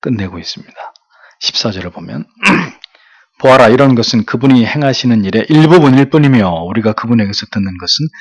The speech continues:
세미한 소리일 뿐이니 그 큰 능력의 우리의 소리를 누가 능히 이해하겠느냐? 아, 전혀 다른 사람처럼 욥이 이렇게 고백합니다. 욥은 겸손하게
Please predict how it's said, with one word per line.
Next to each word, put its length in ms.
세미한 720
소리일 440
뿐이니 340
그 300
큰 300
능력의 420
우리의 260
소리를 460
누가 260
능히 260
이해하겠느냐? 760
아, 420
전혀 320
다른 300
사람처럼 580
욥이 140
이렇게 360
고백합니다. 680
욥은 280
겸손하게 760